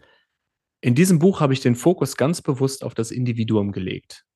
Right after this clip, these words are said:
Denn ich glaube fest daran, dass echte Veränderung immer bei einem selbst beginnt. Nur wenn wir ein Bewusstsein für das Ich entwickeln, können wir mehr über unsere Natur und das Menschsein erfahren.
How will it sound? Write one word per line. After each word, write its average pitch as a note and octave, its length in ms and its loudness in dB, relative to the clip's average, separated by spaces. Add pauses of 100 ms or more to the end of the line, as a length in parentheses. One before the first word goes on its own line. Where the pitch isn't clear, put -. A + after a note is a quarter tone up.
(120)
Denn A2 100 4
ich A2 100 2
glaube A#2 280 6
fest - 340 -4
daran, C3+ 380 0
dass - 200 -6
echte C#3+ 280 -4
Veränderung A#2 600 -2
immer C#3+ 280 -2
bei A2+ 140 -2
einem A2+ 180 -4
selbst G2 340 -8
beginnt. - 480 -12 (800)
Nur D#3+ 220 8
wenn D#3+ 160 6
wir C#3+ 100 8
ein B2 100 8
Bewusstsein C3+ 600 4
für A#2+ 120 -2
das G#2+ 200 2
Ich E3 200 -2
entwickeln, A#2+ 600 -4 (160)
können A#2+ 240 0
wir A2+ 100 0
mehr A#2+ 340 2
über A#2+ 160 0
unsere A2+ 240 -6
Natur C#3+ 440 -6
und C3+ 140 -8
das - 160 -10
Menschsein G#2 460 -6
erfahren. G2 500 -10